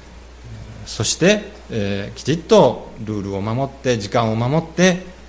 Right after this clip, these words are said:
そして、えー、的を得た、その、お、内容を、お、皆さんにこう伝える。簡潔明瞭にこう伝えるということですね。そういうことが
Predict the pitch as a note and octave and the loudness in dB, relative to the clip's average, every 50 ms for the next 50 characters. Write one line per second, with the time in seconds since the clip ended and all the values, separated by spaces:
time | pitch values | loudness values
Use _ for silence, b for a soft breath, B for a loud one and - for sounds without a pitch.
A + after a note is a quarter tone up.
0 | - - - A2 - - G3+ G3+ - - G3+ G3 F#3+ F#3+ F#3+ - - - - - | -20 -14 -12 -10 -2 0 0 0 4 6 6 6 6 4 0 -8 -14 -16 -12 -8
1 | - G#2+ G2 F#2+ G2 G2 A2+ - C3+ A#2+ A#2 A#2+ C#3+ F3+ F3 A#3+ G3+ C3+ G#2 - | -6 -6 -4 -4 -2 -2 0 2 2 2 4 2 2 4 6 6 6 6 4 -2
2 | - - - - - - - - - G#2 G#2 C3+ F3+ - - - - A2+ A2+ A2 | -10 -16 -18 -20 -18 -16 -16 -12 -8 -4 0 0 0 0 -2 -8 -14 -12 -12 -12
3 | G#2+ G#2+ - - - - - - - - - - - - A#2 A2+ A#2+ A#2+ A2+ A2 | -12 -12 -14 -14 -16 -14 -16 -16 -16 -16 -16 -16 -12 -4 0 2 2 2 2 2
4 | A2+ A2+ B2+ E3+ A3 A3+ - - - - - - - F#2+ - - - - G#2+ G2 | 0 2 2 0 0 -2 -6 -14 -16 -16 -14 -12 -12 -12 -12 -12 -10 -6 -6 -6
5 | F#2+ - A2 G2 C3+ F#3+ - - A2+ G2 - - - G2+ F2 F#2 - F#2+ - - | -4 -4 -2 0 0 0 0 0 -2 -2 -2 -4 -4 -4 -6 -6 -8 -10 -14 -16
6 | B B B B B B B B B B B - - - - C3 - A#2+ - - | B B B B B B B B B B B -18 -18 -16 -14 -12 -12 -6 0 2
7 | A#2+ B2 A2+ A#2+ A2+ - A2+ A#2 A2 - A#2+ A#2+ C3+ D3 D3+ D#3+ D#3 D#3 E3+ G3+ | 2 4 4 2 -2 0 -2 -2 -2 0 0 0 2 2 2 2 2 4 2 2
8 | F#3 G3+ - - - - - - - A#2+ - - - C#3 C#3+ E3 E3 F#3+ F#3+ F#3+ | 2 0 -6 -12 -16 -18 -16 -16 -16 -12 -12 -10 -6 -4 -2 0 0 0 -2 -2
9 | - - - - B2+ G2+ F#2 F2+ - - - - D#3+ G3 A3+ A3 - - - - | -10 -16 -10 -6 -6 -6 -6 -8 -10 -14 -8 -2 0 0 0 -2 -4 -12 -18 -20
10 | - - - - - - - - - - - - - - - - - - - - | -20 -20 -18 -18 -18 -18 -18 -18 -18 -18 -18 -18 -18 -18 -20 -20 -18 -12 -6 -6
11 | A#2+ A2+ A2+ C#3+ C#3 F3+ F#3 D#3 B2 G#2+ F2+ | -6 -4 -4 -2 2 6 6 6 6 4 2